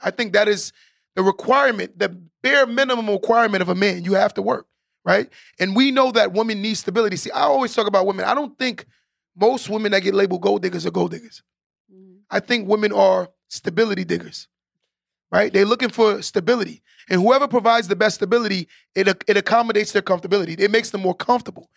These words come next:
Speaker 2: Right.
Speaker 1: And in order for a woman to be comfortable, she needs economics, she needs provision, she needs to be protected.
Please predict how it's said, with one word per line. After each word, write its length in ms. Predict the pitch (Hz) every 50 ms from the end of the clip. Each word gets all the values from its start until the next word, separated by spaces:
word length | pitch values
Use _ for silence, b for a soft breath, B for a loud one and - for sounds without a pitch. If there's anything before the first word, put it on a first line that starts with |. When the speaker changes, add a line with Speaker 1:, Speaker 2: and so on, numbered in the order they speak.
| _ 180
Speaker 2:
Right. 140 | 175 170 170
Speaker 1:
And 120 | 175 185
in 60 | 190 208
order 140 | 233 240 233
for 140 | - 214 214
a 40 | 202
woman 260 | 190 208 208 208 196
to 100 | 143 196
be 100 | 180 180
comfortable, 640 | 165 - - 247 285 277 - - 185 175 180 175 b b b b
she 180 | - - 196 185
needs 400 | 175 185 202 226 208 175 160 -
economics, 680 | - 175 - 180 185 190 196 226 254 - - - - B B B B
she 160 | - - 185
needs 180 | 185 196 190 -
provision, 580 | - 190 165 156 196 226 202 226 247 247 247 b b b
she 180 | b - 233 214
needs 340 | 202 202 220 226 214 - -
to 60 | 196
be 100 | 180 185
protected. 500 | 156 - 185 - - 170 214 _ - -